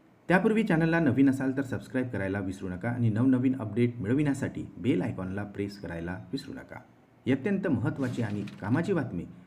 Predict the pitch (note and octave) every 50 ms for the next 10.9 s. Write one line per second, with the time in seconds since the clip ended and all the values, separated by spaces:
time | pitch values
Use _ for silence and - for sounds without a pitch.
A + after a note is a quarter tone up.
0 | - - F#3+ G3 A#3+ A3 - - C#3+ C#3 C3+ C#3+ C#3+ D3 B2+ A#2 - - G#2+ G#2+
1 | G#2+ A2 G#2+ - - F#2+ F#2+ F2+ - - - F#3 E3+ E2+ - - - - - -
2 | - - G#2+ A#2+ D3 A3 A#3+ G#3+ C#3 A2+ G2+ F2+ E2+ F2 F2+ F2 - - - -
3 | - _ - F#2 E2+ F#2+ B2+ F#3 F#3 - - A2 G2 F#2 E2+ E2+ E2+ D#2+ E2 E2+
4 | F2 A2 - - - - - - - - - - - - - - - - - _
5 | _ _ _ _ _ _ _ - - _ _ _ _ _ _ _ _ _ _ _
6 | - A2+ A#2 C#3 F3+ A3 G#3+ - G3 F3+ F3 F#3 F3 F3 - F3+ F3 F3 C#3 C3
7 | C#3 D3+ E3 - - C#3 A#2 A#2+ B2 C3 C3+ C#3 C#3+ C#3 C#3 B2+ A#2 - C3 C3
8 | B2+ B2 A#2 A#2 A#2 A#2 A#2+ A#2 A#2 C3+ A#2+ A#2 A2 G#2+ - A#2+ A#2+ A2 A2+ A#2
9 | A#2+ A2+ A2 G#2+ A2+ A2 - B2 A2+ A2+ A2+ A#2 A2+ G#2+ F#2 F#2+ - - - A2
10 | A2 A2 - A#2+ A2+ A2+ A#2 - - - A2+ A2+ A2+ A2+ B2+ C#3+ D#3 D#3+ D#3